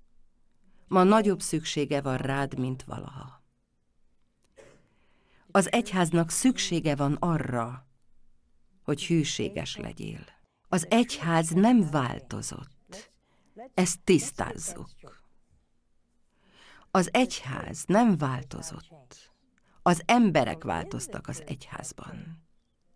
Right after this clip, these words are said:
Az egyház nem változott.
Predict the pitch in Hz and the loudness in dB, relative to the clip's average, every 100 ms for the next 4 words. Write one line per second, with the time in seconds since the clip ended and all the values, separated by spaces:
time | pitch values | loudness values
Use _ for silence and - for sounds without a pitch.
0 | _ - 156 156 151 156 - 143 151 208 | _ -2 0 2 2 2 0 -4 -2 -2
1 | 214 - - - - 110 147 131 - - | -6 -14 -18 -20 -6 0 2 2 -4 -12
2 | - - - 147 _ _ | -16 -16 -16 -16 _ _